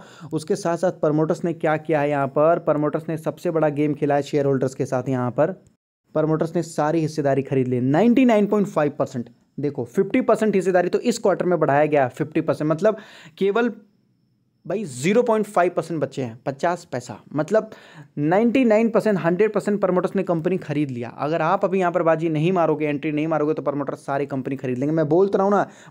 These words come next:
बहुत छोटी कंपनी है, ढाई सौ करोड़ की मार्केट कैप वाली कंपनी है बस। पचास परसेंट प्रमोटर्स ने हिस्सेदारी बढ़ा ली, पचास परसेंट। यहाँ पर देखो, ग्लास बनाने वाली बड़ी-बड़ी कंपनियों, यहाँ पर ये सबको बीट करने वाली है, सबको बीट करने वाली है।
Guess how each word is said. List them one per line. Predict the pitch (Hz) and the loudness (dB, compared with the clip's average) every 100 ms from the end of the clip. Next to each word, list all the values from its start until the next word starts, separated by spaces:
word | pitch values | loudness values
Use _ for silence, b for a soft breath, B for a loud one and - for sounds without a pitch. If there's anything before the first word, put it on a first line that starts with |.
| - | -4
बहुत | 143 180 | -2 -2
छोटी | 180 170 | -2 -2
कंपनी | 180 175 170 175 | 0 -2 0 -2
है, | 143 | 0
ढाई | 135 170 | 0 0
सौ | 190 | 0
करोड़ | 175 170 | 2 0
की | 165 | 0
मार्केट | 170 160 160 160 | -2 -2 -4 -4
कैप | 160 165 | -2 -2
वाली | 160 | -2
कंपनी | 160 151 151 151 | -4 -6 -4 -4
है | |
बस। | 123 143 135 - - - _ _ _ _ - | -2 -2 -4 -8 -20 -20 _ _ _ _ -4
पचास | 156 - 196 196 | -2 0 0 2
परसेंट | 190 190 185 | 0 0 0
प्रमोटर्स | 175 175 170 165 | 0 0 -2 -2
ने | 165 | -2
हिस्सेदारी | 160 160 151 143 | 0 2 2 2
बढ़ा | 139 135 | 2 0
ली, | 120 | -2
पचास | 139 135 170 160 160 | -6 -2 0 -2 -2
परसेंट। | 143 143 135 | -6 -4 -2
यहाँ | 139 | -2
पर | 143 | -2
देखो, | 143 131 | -2 -2
ग्लास | 131 143 139 | 0 0 0
बनाने | 143 143 143 | -2 0 0
वाली | 143 | 0
बड़ी-बड़ी | 139 143 151 147 | 2 0 2 0
कंपनियों, | 147 135 139 139 | 0 -2 -2 -2
यहाँ | 139 127 | -2 -2
पर | 143 | -2
ये | 143 | -2
सबको | 156 147 185 | -6 -4 -4
बीट | 151 139 | -2 -4
करने | - 139 135 | -4 -4 -2
वाली | 127 120 | -2 -2
है, | 117 | -8
सबको | - 208 208 - 208 | -6 -4 -4 0 0
बीट | 180 170 | 0 -2
करने | - 147 147 | -2 -2 0
वाली | 139 139 | 0 2
है। | 170 | 0